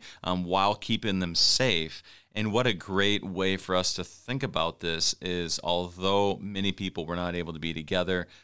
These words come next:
we were with the angels, archangels, and all these wonderful things that are happening as we receive. So, Lord, oh, you know, Holy Spirit, open our eyes that we may see this when we partake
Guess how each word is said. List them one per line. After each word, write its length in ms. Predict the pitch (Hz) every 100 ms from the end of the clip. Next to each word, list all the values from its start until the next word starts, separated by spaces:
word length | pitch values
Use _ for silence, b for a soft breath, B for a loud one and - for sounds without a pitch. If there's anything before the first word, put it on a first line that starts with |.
| b _
we 140 | 95
were 200 | 87 95
with 160 | 90 87
the 140 | 85
angels, 360 | 82 90 85 80
archangels, 680 | 87 90 80 85 85 82 80
and 80 | 85
all 300 | 98 113 110
these 200 | 95 80
wonderful 360 | 90 85 -
things 300 | 82 82 80
that 80 | 85
are 100 | 80
happening 560 | 78 82 82 82 78 78 b b -
as 200 | 87 90
we 120 | 85
receive. 580 | 80 82 - 104 82 73
So, 200 | 120 123 123
Lord, 400 | 135 156 156 143 -
oh, 240 | 113 117 - -
you 100 | 110
know, 120 | 117
Holy 220 | 120 143
Spirit, 400 | 139 - 135 139 -
open 260 | 113 135
our 140 | 120 104
eyes 380 | 92 92 87 b b
that 120 | 90
we 200 | 98 143
may 200 | 190 139
see 280 | 98 - 92
this 400 | 80 78 76 - B B B
when 140 | 95 95
we 120 | 95
partake 640 | - 90 82 - 82 80